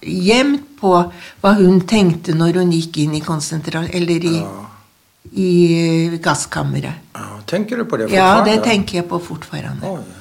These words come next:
Speaker 1: Ja. Jeg var veldig nær min mormor. Altså, jeg
Speaker 2: Ja.
Speaker 1: var jo bare fire, fire
Speaker 2: Ja.
Speaker 1: år.
Speaker 2: Hur föreställer du det där då? Eh, vad, kan hon ha tänkt något och i så fall vad?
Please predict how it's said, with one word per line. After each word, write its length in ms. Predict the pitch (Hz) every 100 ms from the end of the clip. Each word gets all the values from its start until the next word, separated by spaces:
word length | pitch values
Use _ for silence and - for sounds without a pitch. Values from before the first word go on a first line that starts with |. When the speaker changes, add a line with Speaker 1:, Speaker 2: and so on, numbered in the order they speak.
| - 247
Speaker 1:
Ja. 100 | - - - _ _ _ _ _ _ _
Jeg 120 | 196
var 160 | 190 208
veldig 540 | 208 220 175 165 190
nær 460 | 202 190 185 190 196
min 220 | 202 196
mormor. 440 | 190 165 156 156 170 190
Altså, 180 | 190 202
jeg 40 | 202
Speaker 2:
Ja. 0 |
Speaker 1:
var 140 | 185
jo 120 | 175
bare 300 | 196 262 202
fire, 600 | 202 233 220 170 185 196 202 - -
fire 320 | - 196 175
Speaker 2:
Ja. 40 | 185
Speaker 1:
år. 380 | 185 180 202 226 - -
Speaker 2:
Hur 100 | 151
föreställer 680 | 214 170 127 - 135 180 226
du 240 | 226 214 175 -
det 100 | 165
där 240 | 123 113 110
då? 280 | 110 127 135 -
Eh, 60 | 113 - - - - - -
vad, 640 | - 67 - - 131 -
kan 180 | - 143
hon 100 | 143
ha 80 | 135
tänkt 420 | 135 180 233 -
något 240 | 117 107 123
och 60 |
i 40 | 110
så 200 | 127 110
fall 180 | 117 110
vad? 280 | 143 220